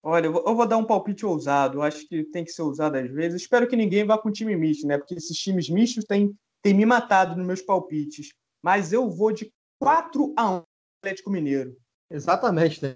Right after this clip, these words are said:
Speaker 2: Daniel. Esses times mistos tá complicado. Parece que os times compraram uma remessa inteira de queijo e presunto e tá infinita esses mistos aí. <laughs> E eu vou de vitória do Galo. Vou de vitória do Galo por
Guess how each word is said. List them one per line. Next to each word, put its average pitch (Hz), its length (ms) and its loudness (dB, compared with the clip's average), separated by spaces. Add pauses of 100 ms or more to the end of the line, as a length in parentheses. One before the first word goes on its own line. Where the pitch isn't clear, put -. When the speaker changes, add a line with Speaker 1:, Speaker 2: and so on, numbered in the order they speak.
(180)
Speaker 2:
Daniel. 131 160 -2
Esses 151 220 -6
times 202 260 -2
mistos 175 280 -2
tá 196 80 -4
complicado. 170 560 0
Parece 151 300 0
que - 80 -6
os 175 100 -4
times 190 240 -4
compraram 175 400 0
uma 175 140 0
remessa 175 400 2
inteira 185 280 0
de 165 100 -2
queijo 185 260 0
e - 80 -14 (200)
presunto 175 600 0 (380)
e 147 40 -16
tá 180 180 0
infinita 185 560 2
esses 175 340 0
mistos 156 360 4
aí. 127 140 4
<laughs> - 760 -8 (220)
E 254 380 2 (320)
eu 208 380 8
vou 202 280 8
de 190 140 2
vitória 220 320 0
do 233 100 -2
Galo. 175 440 4
Vou 147 100 -2
de 156 60 -4
vitória 185 260 0
do 190 80 0
Galo 196 300 2
por 214 320 -6